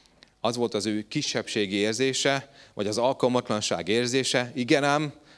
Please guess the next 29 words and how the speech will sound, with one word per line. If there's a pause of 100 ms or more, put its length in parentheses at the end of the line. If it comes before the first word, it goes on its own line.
de
nem
jól
tudok
beszélni. (1000)
Hogy
a
negyven
évig
csak (840)
be-,
ö, (840)
birkákat
hallgattam, (600)
és
azt
mondta,
igen,
de
én
elküldelek,
és
megtanítalak,
és
én
leszek
a
te
száddal.